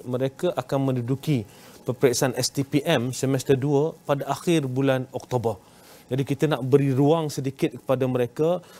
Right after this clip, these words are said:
untuk kembali ke sekolah, ya, membuat persediaan, berjumpa dengan guru-guru mereka sebelum mereka menduduki peperiksaan pada akhir bulan Oktober. Itu asas, ya, prinsip asas yang kita gunakan apabila kita membawa balik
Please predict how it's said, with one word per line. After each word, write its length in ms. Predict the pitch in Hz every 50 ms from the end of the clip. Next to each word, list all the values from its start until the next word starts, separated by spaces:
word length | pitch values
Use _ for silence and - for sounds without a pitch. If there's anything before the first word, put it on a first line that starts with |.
| - - -
untuk 160 | 131 120 131
kembali 480 | 123 - 131 127 135 143 151 156 147 -
ke 80 | 143 131
sekolah, 400 | - - 139 131 139 160 165 160 - - _ _ _ _ _ _
ya, 240 | - 127 147 160 151 - _ -
membuat 320 | 135 131 127 143 139 -
persediaan, 720 | - 135 - - 139 123 117 135 123 107 135 147 147 147
berjumpa 400 | 131 131 123 107 131 131 123 - 147 135
dengan 160 | 135 135 131
guru-guru 480 | 123 120 131 135 135 123 123 123 131 127
mereka 400 | 123 123 120 120 - 156 165 175 165 - - - - -
sebelum 400 | - - 139 131 139 143 135 135
mereka 240 | 143 139 - 151 139
menduduki 400 | 139 127 127 120 131 131 - 131
peperiksaan 720 | 127 131 123 - 131 117 117 - 131 - 131 139 139 139
pada 320 | - - 131 127 123 120 117
akhir 240 | - - 135 120 107
bulan 160 | 113 113 95
Oktober. 400 | 95 - - 113 95 104 - -
Itu 400 | 123 123 - - 170 151 135 - - - - - - -
asas, 480 | 120 113 - - - - - - - -
ya, 80 | 127
prinsip 320 | 135 - 139 139 - - 123 123
asas 240 | 123 - - 156 135
yang 80 | 143 131
kita 160 | - 117 - 127 127
gunakan 480 | 135 131 131 120 - 175 151 131 123 - - - - - - -
apabila 400 | 117 113 127 120 127 131 127 -
kita 160 | 131 - 139
membawa 480 | 127 127 123 120 120 120 120 127 123
balik 320 | 117 123 127 139 147 131